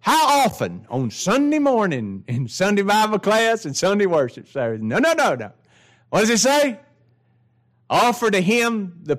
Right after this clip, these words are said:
sacrifice of praise. What? Continually.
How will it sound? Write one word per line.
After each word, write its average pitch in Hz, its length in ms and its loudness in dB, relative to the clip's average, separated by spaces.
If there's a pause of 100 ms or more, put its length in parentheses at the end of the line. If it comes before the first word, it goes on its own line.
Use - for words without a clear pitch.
(160)
sacrifice 214 920 0
of 160 160 -10
praise. 208 640 0 (2500)
What? 160 340 -4 (420)
Continually. - 1800 -10